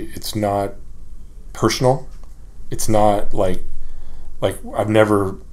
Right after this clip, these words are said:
like, h-, I've never,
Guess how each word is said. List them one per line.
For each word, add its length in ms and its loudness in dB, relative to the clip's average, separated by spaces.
like, 360 0
h-, 180 -10
I've 120 -2
never, 640 4